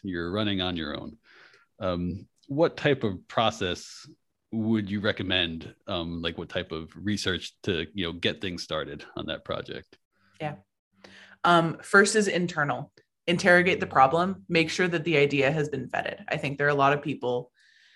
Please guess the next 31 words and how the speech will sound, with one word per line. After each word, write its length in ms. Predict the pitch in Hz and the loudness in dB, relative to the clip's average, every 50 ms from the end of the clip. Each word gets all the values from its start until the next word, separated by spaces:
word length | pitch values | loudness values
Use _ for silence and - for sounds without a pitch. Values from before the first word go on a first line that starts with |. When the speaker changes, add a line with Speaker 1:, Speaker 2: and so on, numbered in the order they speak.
| _ - - | _ 0 4
Speaker 2:
uh, 20 | |
Speaker 1:
Okay. 80 | - 156 | 6 6
Speaker 2:
or 120 | 143 156 | 8 8
a, 340 | 185 180 160 190 196 - 185 | 8 8 8 10 10 10 10
a 20 | 202 | 10
lot 200 | 208 214 220 214 | 10 10 10 8
of 80 | 185 | 6
instances, 520 | 170 170 202 - - 185 185 - 165 147 - | 4 4 2 0 -4 -6 -4 -4 -4 -4 -4
especially 540 | 143 - - 151 151 151 - 170 160 151 | -2 0 2 2 2 2 0 0 0 2
if 220 | 127 143 147 151 127 | 2 0 -2 -2 -4
it's 200 | - - - - | -6 -6 -6 -6
a 60 | 156 | -2
growing 400 | 147 160 160 160 160 160 160 165 | 2 4 6 6 6 4 2 0
team, 480 | 160 - 180 180 180 180 180 175 180 - - _ _ _ _ _ - - | 0 0 2 2 2 2 2 0 -2 -6 -12 _ _ _ _ _ -12 -10
m-, 220 | 101 147 147 139 | -8 -6 -6 -4
maybe 300 | 147 170 165 160 147 160 | 0 2 4 4 4 4
this 200 | 156 156 156 156 | 2 2 2 0
is 120 | 160 156 - | -2 -4 -6
the 60 | 151 | -4
first 220 | - 156 147 147 | 0 0 0 2
time 160 | - 151 147 156 | 2 2 2 2
that 80 | 147 151 | 0 0
they've 140 | 156 147 | 0 0
had 280 | 151 170 147 151 160 156 | 2 4 4 4 2 2
someone 280 | - 175 175 170 170 175 | 0 0 0 0 0 0
who 180 | 175 170 156 | -2 -2 -4
ha-, 80 | 160 - - - | -4 -6 -6 -4
is 180 | 135 139 139 | -4 -4 -4
truly 240 | - - 127 139 139 | -4 -4 -4 -4 -4
bringing 340 | - 127 131 135 131 135 135 | -2 -4 -6 -6 -6 -6 -6
a, 140 | 127 120 | -6 -6